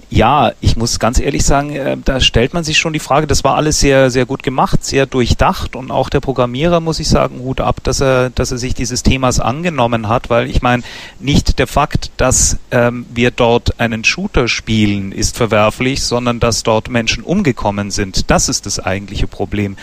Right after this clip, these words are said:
Und es ist die Frage, bildet man das in einem spielerischen Kontext nochmal nach? Und da finde ich, äh, da muss jeder für sich auch so eine moralische Grenze finden. Ich habe da meine gefunden. Ich fand's problematisch. Ich fand's echt problematisch.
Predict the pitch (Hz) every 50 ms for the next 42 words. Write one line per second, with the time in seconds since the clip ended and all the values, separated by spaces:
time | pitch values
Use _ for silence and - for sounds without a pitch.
0 | - - - - - 113 113 - - 123 - - 120 - - 113 117 131 135 127
1 | - 135 139 135 - 123 123 123 117 120 127 - - 123 113 113 113 - - -
2 | 147 143 147 123 127 113 120 113 - 127 127 135 - 113 107 - - - - 98
3 | 90 - - 95 92 95 92 90 90 85 - 95 110 101 - 107 107 117 127 143
4 | 151 156 - - - - 139 151 147 147 151 151 147 143 - - - - 117 120
5 | 123 127 123 120 117 131 120 123 131 127 - - 127 131 131 123 - 131 120 127
6 | 117 117 113 117 - 131 127 127 123 123 117 107 113 110 117 120 117 127 117 -
7 | 104 101 113 120 - - - - - - 147 143 151 156 151 - - - - -
8 | - - 123 120 135 127 - - 120 117 120 113 110 107 110 107 - - 139 156
9 | 147 143 - - - - - 123 127 127 - - - - - 117 120 113 104 92
10 | 92 90 - - - - - - - - 110 101 - - - - 107 - - -
11 | - 95 - 98 - - - - - - - -